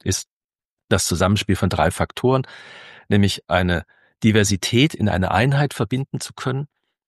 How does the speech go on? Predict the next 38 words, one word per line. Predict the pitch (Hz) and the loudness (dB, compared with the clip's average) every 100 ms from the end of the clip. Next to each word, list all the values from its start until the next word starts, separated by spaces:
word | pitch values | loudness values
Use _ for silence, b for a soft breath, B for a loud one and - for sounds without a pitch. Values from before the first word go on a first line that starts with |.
| B B - | B B -6
Das | 117 - | -4 0
zweite | - 95 117 123 | 2 2 2 -2
ist, | - 107 - - - _ _ _ | -2 -4 -4 -8 -12 _ _ _
dass | - 98 - | -2 -2 0
die | 101 92 | -2 2
Dinge, | 107 110 101 98 - _ | 4 4 4 2 -4 _
das | - 95 - | -6 -6 -2
nennen | 95 95 | 0 2
sie | |
dann | 90 87 | 0 0
Symmetria, | 87 87 - - 127 80 80 B B B B | 0 -2 -4 -6 0 2 0 B B B B
dass | - 92 - | 0 0 0
sie | - 95 90 87 - - | 0 2 4 2 0 -2
auf | 82 85 - | -2 -2 -4
eine | 95 90 | -2 -2
Proportionalität | - 127 127 - 104 95 90 - - 135 156 - | -2 0 0 2 2 2 0 -4 0 2 2 0
und | 95 - | 0 0
auf | - | -2
eine | - 92 92 90 90 | 0 2 2 2 0
gute | - 143 - | 0 0 0
Art | 92 101 - | 0 0 0
und | 90 | 0
Weise | - 95 117 117 113 B B B - | 2 2 2 2 -2 B B B 0
in | 107 | 2
der | 101 | 4
Relation | 101 90 - 120 | 4 2 0 -2
zueinander | - 135 135 143 156 | 2 2 2 2 0
sind, | 151 160 190 | -2 0 0
also | - 90 | 0 -2
Verhältnismäßigkeit | 92 82 110 120 - 123 - - 135 135 | 0 0 0 -2 -2 -4 -6 -6 -4 -4
könnte | - 127 - | -4 -6 -4
man | 127 | -6
noch | 127 | -6
sagen. | - - 127 | -6 -6 -4
Und | - 95 | -2 -2
das | - | -2
dritte | - 110 - - | 2 0 2 -2
ist, | 101 - | -2 -6